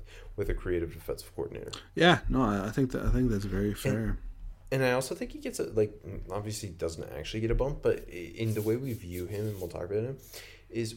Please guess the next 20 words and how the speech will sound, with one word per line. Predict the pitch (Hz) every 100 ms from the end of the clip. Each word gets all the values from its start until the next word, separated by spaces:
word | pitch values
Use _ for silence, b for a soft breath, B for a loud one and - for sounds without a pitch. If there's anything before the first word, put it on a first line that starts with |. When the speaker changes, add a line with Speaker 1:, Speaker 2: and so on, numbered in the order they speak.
| -
Speaker 1:
when | 113
you | 143
have | 190 - 90 98
that | 98 92
type | - 98
of | 101
true | - 110 101
dog | 90 78 82 87
in | 90
your | 90
secondary, | 87 - - 82 92 98 120 131 - b b
like, | 87 85
the | 98
way | 85
he | 87 107
talks | 107 92 104
so | 101
much | 95 90
shit, | - 95
like, | 98 101